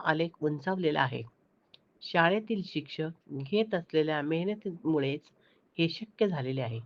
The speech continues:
शाळांची उल्लेखनीय कामगिरी मुख्य कार्यकारी अधिकारी आशिष येरेकर व शिक्षणाधिकारी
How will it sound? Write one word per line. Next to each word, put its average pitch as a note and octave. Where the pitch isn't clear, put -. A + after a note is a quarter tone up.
शाळांची D3
उल्लेखनीय E3+
कामगिरी C3
मुख्य A3
कार्यकारी D3
अधिकारी D3+
आशिष F#3
येरेकर C#3+
व C#3+
शिक्षणाधिकारी D3